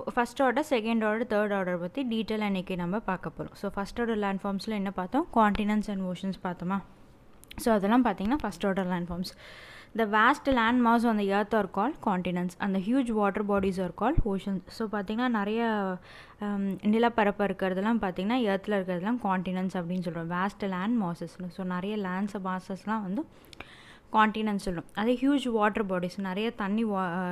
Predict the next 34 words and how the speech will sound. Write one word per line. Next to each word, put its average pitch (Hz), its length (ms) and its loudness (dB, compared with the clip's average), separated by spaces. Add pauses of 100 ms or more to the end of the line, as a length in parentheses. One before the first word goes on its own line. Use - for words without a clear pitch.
இருக்க 190 300 -2
இடம்லாம் 190 420 -2
பார்த்தீங்கன்னா 190 420 -2
ஓஷன்ஸ் 196 420 0
அப்படின்னு 175 300 -6
சொல்றோம். 160 260 -8 (640)
There 220 180 0
are 269 120 4
seven 240 400 2
continents. 185 500 -2 (140)
They 190 120 -2
are 214 160 0 (140)
Asia, 190 360 -2 (180)
Africa, 185 420 -2 (140)
North 180 280 0
America, 185 460 0
South 190 320 -2
America, 180 460 -2
Antarctica, 185 580 -2 (140)
Europe 180 300 -2
and 170 160 -4
Australia. 165 480 -6 (840)
அதுல 240 280 4
ஏசியா 247 340 8
பார்த்தீங்கன்னா 214 440 2
லார்ஜஸ்ட் 202 500 0
கான்டினென்ட், 190 520 -2 (200)
ஆஸ்திரேலியா 214 480 2
பார்த்தீங்கன்னா 190 400 0
அதுல 185 160 0
ஸ்மாலஸ்ட் 175 520 -2
ஒன் 175 140 0
அப்படின்னு 165 280 -4
சொல்லியிருக்காங்க. 165 460 -4